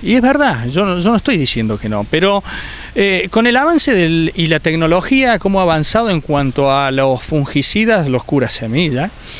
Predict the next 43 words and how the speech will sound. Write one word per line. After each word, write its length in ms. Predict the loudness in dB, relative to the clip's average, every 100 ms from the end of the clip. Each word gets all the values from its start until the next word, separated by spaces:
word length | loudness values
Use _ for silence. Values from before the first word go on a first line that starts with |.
| -12 -12 -8 -2
eh, 400 | 0 2 0 -2
corremos 480 | 0 2 2 2 2
con 160 | 2 2
una 160 | 2
ventaja 580 | 2 0 -2 -4 0 0
de 140 | 0
que 100 | -2
podemos 720 | 0 0 2 2 0 0 -2 -4 0
un 160 | 2 4
poco 300 | 2 0 2
más 240 | 2 2
adelantarnos 760 | 0 2 0 0 0 0 0 0
la 120 | -2
fecha 320 | -2 -2 -2
de 80 | -2
siembra, 480 | 0 0 0 0 -2
por 160 | 0
más 160 | 0 0
que 80 | 0
el 40 |
suelo 220 | 0 0
esté 140 | 0 -2
un 80 | 0
poquito 440 | -2 -2 -2 0
más 160 | 0 0
frío. 440 | -2 0 -2 -4 -8 -10 -10 -8 -10 0
Ese, 420 | 0 2 2 2
ese, 360 | 2 2 2 0
ese 180 | 0
trabajo, 720 | 0 0 2 0 0 0 0 -2 -14 -4
eh, 300 | 0 0 -2
hay, 480 | -2 0 0 0 0
se 220 | 0 2
debe 180 | 2 2
encargar 420 | 2 0 0 2 2
el 160 | 0
cura 220 | 2 2
semilla 580 | 2 0 2 4 2 0
en 160 | -2 0
cuanto 320 | 0 2 0
a 40 |
proteger 540 | 2 0 2 0 0 0
más, 420 | 0 0 -2